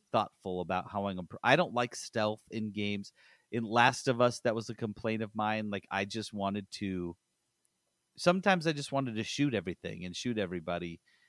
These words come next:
but they were like, "No, you gotta sneak and then s-, s-, stealth kill this guy." And sometimes I don't wanna do that. Sometimes I just wanna get in a gunfight and just shoot everybody and not worry about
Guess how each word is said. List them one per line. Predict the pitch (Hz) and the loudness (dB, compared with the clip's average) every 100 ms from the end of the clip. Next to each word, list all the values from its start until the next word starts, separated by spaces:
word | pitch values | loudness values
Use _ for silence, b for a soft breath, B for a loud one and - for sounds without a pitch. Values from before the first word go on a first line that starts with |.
| b _ - | b _ -8
but | 107 117 | 0 0
they | 110 | 2
were | 107 | 2
like, | 101 92 | 2 0
"No, | 107 107 | 2 0
you | 101 | 2
gotta | 104 | -2
sneak | 95 - 123 107 - | -2 -4 -2 -2 -4
and | 98 98 | -6 -4
then | 92 | -6
s-, | - - - | -8 -12 -18
s-, | - - - | -20 -18 -12
stealth | - 117 - | -2 -2 -2
kill | - 98 | -4 -4
this | 95 - | -4 -8
guy." | 104 92 90 90 90 | -4 -2 0 0 -2
And | 87 - b b b | -6 -10 b b b
sometimes | - 160 170 160 | -4 2 2 4
I | 165 | 4
don't | 160 | 4
wanna | 165 156 | 0 0
do | 175 | -4
that. | 196 90 | -6 -6
Sometimes | 117 131 123 | -4 -2 -2
I | |
just | - | -2
wanna | 139 123 | -2 -2
get | 135 | -6
in | 110 | -6
a | |
gunfight | 101 123 127 110 101 | -2 -2 0 0 0
and | 92 | -2
just | 98 110 | -8 -6
shoot | - 120 | -4 -2
everybody | 113 90 82 95 92 | -2 -4 -2 -2 -2
and | 92 95 | -4 0
not | 101 - | 0 0
worry | 101 104 | -2 -2
about | 92 95 95 | 0 0 0